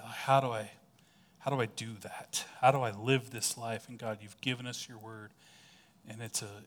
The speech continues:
it's a light unto our feet, and we thank you for it. And we pray that you would make it known, not just to our minds, but to our hearts, and that we would fulfill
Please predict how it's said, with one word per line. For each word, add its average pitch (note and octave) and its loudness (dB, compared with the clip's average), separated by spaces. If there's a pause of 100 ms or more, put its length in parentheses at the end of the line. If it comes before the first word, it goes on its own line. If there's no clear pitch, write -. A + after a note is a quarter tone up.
it's - -8
a A2+ -6
light A#2 10
unto A2 -6
our G#2+ -6
feet, G#2+ -10
and G2+ -16
we G#2 -16
thank - -4
you A2+ -10
for G#2 -10
it. G#2 -12 (400)
And A#2 -8
we G#2+ -6
pray - -4
that G#2 -6
you A2+ -8
would A2 -10
make A#2 -6
it A2 -12
known, B2 0 (1200)
not B2 4
just - 0
to - -4
our G#2+ 0
minds, A2 2
but - -16
to - -10
our G#2 -8
hearts, - 0 (840)
and G#2+ -12
that G#2+ -8
we A2+ -6
would G2+ -8 (1500)
fulfill D3 4